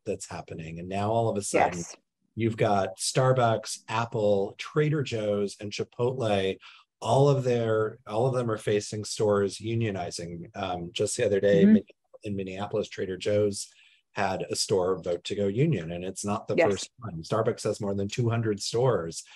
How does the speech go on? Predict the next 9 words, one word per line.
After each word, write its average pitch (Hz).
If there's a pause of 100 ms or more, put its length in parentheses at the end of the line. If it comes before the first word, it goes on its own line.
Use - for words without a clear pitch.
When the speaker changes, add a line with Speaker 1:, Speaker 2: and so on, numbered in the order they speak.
(300)
Speaker 1:
that 110
are 110
now 107
represented 98
by 101
unions. 110
And 113 (240)
when 131
you, 127